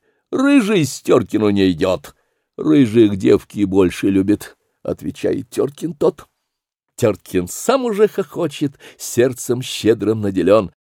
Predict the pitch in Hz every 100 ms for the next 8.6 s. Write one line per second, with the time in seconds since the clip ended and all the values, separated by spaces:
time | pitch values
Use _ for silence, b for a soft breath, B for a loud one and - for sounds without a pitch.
0 | _ - 180 190 196 - 220 208 180 202
1 | - 139 156 - 135 160 147 - 135 95
2 | 120 117 - 98 110 117 92 - - 98
3 | - 131 113 - 104 98 _ 95 123 131
4 | 107 76 b b b - - 190 - 160
5 | 117 135 92 85 73 - b b 92 143
6 | 196 - 180 208 170 226 220 - 196 -
7 | - 190 190 - 185 170 143 143 131 110
8 | 101 - - 90 87